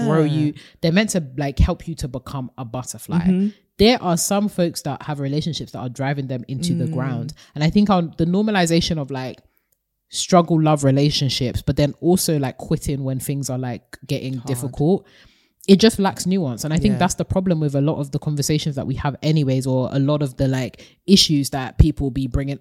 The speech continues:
Speaker 1: It, we see things in black and white, and
Speaker 2: Yeah,
Speaker 1: I
Speaker 2: it's,
Speaker 1: beg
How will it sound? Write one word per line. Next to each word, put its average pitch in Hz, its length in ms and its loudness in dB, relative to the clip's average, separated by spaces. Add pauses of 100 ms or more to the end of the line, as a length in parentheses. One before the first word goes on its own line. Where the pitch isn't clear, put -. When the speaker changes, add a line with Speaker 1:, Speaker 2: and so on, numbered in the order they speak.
Speaker 1:
It, 175 260 -2
we 190 140 2
see 240 240 2
things 208 260 0
in 175 140 2
black 170 240 -2
and 160 120 -2
white, 170 240 -2
and 139 460 -4
Speaker 2:
Yeah, 135 460 -2
Speaker 1:
I 175 140 4
Speaker 2:
it's, 165 360 -2
Speaker 1:
beg 196 320 4